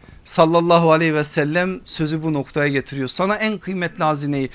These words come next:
altını, gümüşü biriktirmeyi, ondan daha önemli olanı, daha hayırlı olanı söyleyeyim mi? Herkes merakla "Evet ya Resulallah." diyorlar.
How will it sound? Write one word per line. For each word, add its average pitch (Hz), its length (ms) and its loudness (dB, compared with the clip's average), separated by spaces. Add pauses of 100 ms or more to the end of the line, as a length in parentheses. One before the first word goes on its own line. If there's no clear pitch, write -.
(260)
altını, 170 560 4
gümüşü 160 680 -2
biriktirmeyi, 180 840 0 (300)
ondan 208 600 6
daha 196 300 4
önemli 208 440 2
olanı, 170 520 0
daha 240 300 6
hayırlı 214 300 4
olanı 190 300 0
söyleyeyim 170 540 -2
mi? 160 280 -2 (840)
Herkes 135 500 -4
merakla 135 480 -4
"Evet 160 380 -6
ya 127 140 -4
Resulallah." 113 600 -8
diyorlar. 98 680 -14